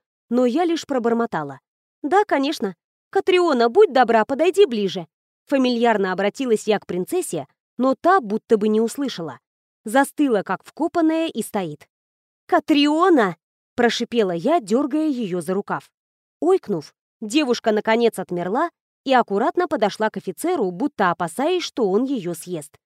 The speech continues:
Куда делась её решительность? Пока мужчина какой-то лупой сканировал руку принцессы,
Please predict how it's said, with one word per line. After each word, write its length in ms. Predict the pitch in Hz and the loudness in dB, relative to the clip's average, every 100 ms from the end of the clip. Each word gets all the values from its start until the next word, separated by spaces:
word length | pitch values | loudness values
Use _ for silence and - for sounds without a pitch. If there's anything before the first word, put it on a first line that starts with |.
| _ _ _ _ | _ _ _ _
Куда 420 | 254 233 220 277 | -4 0 0 0
делась 440 | 185 254 294 294 | -2 -2 -2 -4
её 300 | 254 254 202 | -4 -2 0
решительность? 720 | 208 240 339 - 156 151 - - _ _ _ _ _ | -2 -2 -6 -6 -8 -10 -14 -20 _ _ _ _ _
Пока 300 | 285 277 294 | 0 2 2
мужчина 480 | 247 - - 269 196 | 2 0 -2 -2 0
какой-то 440 | - 208 254 226 | -2 -2 -2 2
лупой 340 | 208 262 214 185 | 0 0 -2 -4
сканировал 640 | - 220 247 233 196 190 | -2 0 2 0 0 0
руку 240 | 226 226 180 | -2 -4 -6
принцессы, 640 | 185 180 - 381 - 143 | -4 -4 -4 -4 -4 -10